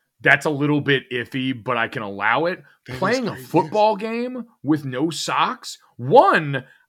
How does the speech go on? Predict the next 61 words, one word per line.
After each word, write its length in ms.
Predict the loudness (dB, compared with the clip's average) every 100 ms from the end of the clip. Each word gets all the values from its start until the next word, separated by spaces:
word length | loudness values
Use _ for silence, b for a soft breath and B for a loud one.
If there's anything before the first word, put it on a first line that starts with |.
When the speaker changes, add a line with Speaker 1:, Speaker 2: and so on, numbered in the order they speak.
| 0
Speaker 1:
I 80 | 2
don't 160 | 4 2
know 140 | 4
how 100 | 4
you 180 | 4 0
get 160 | 2
away 220 | 4 4 2
with 160 | 2
that 180 | 2 2
under 200 | 2 2
the 80 | 2
rules 480 | 4 4 4 2 -2
because 380 | 0 2 2
uniform-wise, 920 | 2 2 2 2 0 0 2 2 2 0
you 60 |
have 320 | -4 0 0 0
to 80 |
have 220 | -4 -4 -2
the 80 |
high 220 | 2 2 2
socks 340 | 0 0 0
up 100 | -2
there. 140 | -2
Did 120 | -2 -6
he 60 |
just 220 | -6 -8
cut 240 | 2 2 2
them 120 | -2
around 360 | 0 0 0 -4
his 100 | -4
ankle 460 | -6 -6 -4 -4
and 100 | -2
wear 160 | 0 0
them 140 | 0
as, 160 | -6 -10
like, 120 | -10
pseudo 360 | -8 -2 -2 -2
shin 320 | -6 -6 -6
guards? 480 | -6 -6 -8 -14 -14 _ _ _ _
Speaker 2:
He 140 | -12
said 220 | -4 -2 -2
he 80 |
used 220 | -4 -6 -6
to 60 |
get 220 | -4 -4
fined 560 | -2 -2 0 -2 -6 -10
until 460 | -12 -8 -4 -2 -4
he 280 | -8 -10
got 460 | -4 -2 -2 -6 _ _ b b -14
until 280 | -12 -6 -6
he 100 | -2
got 260 | -2 -2
his 240 | -4 -8 -8
ankles 460 | -4 -4 -4 -8 -8
taped 420 | -10 -4 -4 -6
at 180 | -8 -8
the 60 | -10
top, 380 | -4 -4 -4
but 180 | -4 -4
would 180 | -6 -6
get, 200 | -4